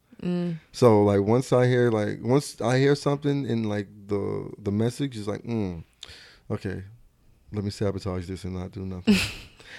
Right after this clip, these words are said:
Speaker 2: It just, don't do that to me.
Speaker 1: Mm-hmm.
Speaker 2: Uh, it's just weird to me. It's like, it, it's a thing I have to work on. I will. But, like, nah, she's, like, really perfect. She's really perfect.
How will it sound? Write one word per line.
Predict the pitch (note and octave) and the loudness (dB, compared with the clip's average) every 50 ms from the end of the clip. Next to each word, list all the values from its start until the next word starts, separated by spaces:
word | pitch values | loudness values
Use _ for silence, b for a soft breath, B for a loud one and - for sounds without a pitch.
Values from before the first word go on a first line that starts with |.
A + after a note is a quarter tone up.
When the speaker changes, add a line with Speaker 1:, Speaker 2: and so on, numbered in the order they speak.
| B B B B B _ _ _ _ _ | B B B B B _ _ _ _ _
Speaker 2:
It | C#3 A#2 | -12 -12
just, | G#2 G2+ G#2 - - - | -10 -12 -12 -12 -10 -6
don't | A#2 A2+ A2 | -4 -4 -2
do | A2+ A2+ | 0 0
that | G#2 G2 - | -2 -2 -4
to | G2+ | -6
me. | G2 G2 G2+ - _ _ _ | -10 -10 -12 -12 _ _ _
Speaker 1:
Mm-hmm. | - F3 E3+ E3 | -4 0 2 4
Speaker 2:
Uh, | B2 B2 B2 A#2+ A#2+ A#2 A#2 A#2 A2+ A2+ A2+ A2 A2 A2 G#2+ G#2+ G#2+ G#2 G#2 G2+ | 6 8 8 8 8 8 8 6 6 6 6 4 4 4 2 2 0 0 0 -2
it's | - G#2 | -2 -2
just | A#2+ A#2 G2+ G#2+ | -2 -4 -4 -2
weird | G#2 A2+ A2 G#2 G2 - | 0 0 2 2 0 -4
to | - G2 | -8 -8
me. | G2 G2 | -8 -8
It's | F#2 - - | -10 -12 -12
like, | F#2+ F#2 G2 - - _ | -12 -12 -12 -12 -10 _
it, | A#2+ A2 A2 A#2 B2 | -2 0 0 2 0
it's | B2 - B2 | 4 4 4
a | A2+ | 4
thing | - - A#2+ A2+ G#2+ | 6 6 6 6 6
I | G#2 G2+ | 4 2
have | G2 F#2 - | 0 0 -4
to | G#2 | -4
work | G2 G2+ G2+ F#2 - | -2 -2 -4 -4 -4
on. | F#2 F2+ F#2+ F#2+ | -8 -8 -8 -8
I | F#2+ | -6
will. | F#2 F#2+ G2 F#2 E2 D2 - - | -6 -6 -8 -8 -10 -12 -12 -2
But, | - A2 G#2+ | 0 0 2
like, | G#2 G#2 G2+ G2 | 2 2 0 0
nah, | G2 G#2 G#2 G2 G2 | 0 0 0 0 -2
she's, | - - B2 B2+ A2+ | -4 -6 -6 -2 0
like, | A#2 G#2 G#2 | 0 0 0
really | G2 G2 G2 G2 | -2 -2 -4 -4
perfect. | F#2 - G2+ F#2+ F#2 - G2 F#2+ F#2 - | -4 -6 -6 -6 -6 -8 -12 -12 -14 -14
She's | - G#2 F#2+ | -12 -12 -12
really | G2 G2 G2 F#2+ | -10 -12 -12 -10
perfect. | - G2 G2 F#2+ F#2+ G2+ G2+ G2 | -10 -10 -10 -10 -12 -14 -16 -16